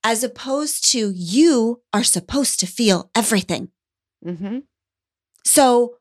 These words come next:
Speaker 1: all you have to worry about is, do you, are you alive today? Meaning, are you allowing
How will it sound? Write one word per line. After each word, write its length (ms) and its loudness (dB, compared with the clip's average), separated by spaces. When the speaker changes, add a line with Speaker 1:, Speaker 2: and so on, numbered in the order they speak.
Speaker 1:
all 160 0
you 320 0
have 160 -2
to 100 -4
worry 260 -2
about 440 -2
is, 220 2
do 160 -2
you, 180 -2
are 140 2
you 200 0
alive 540 0
today? 460 -4
Meaning, 520 4
are 240 2
you 500 -6
allowing 800 0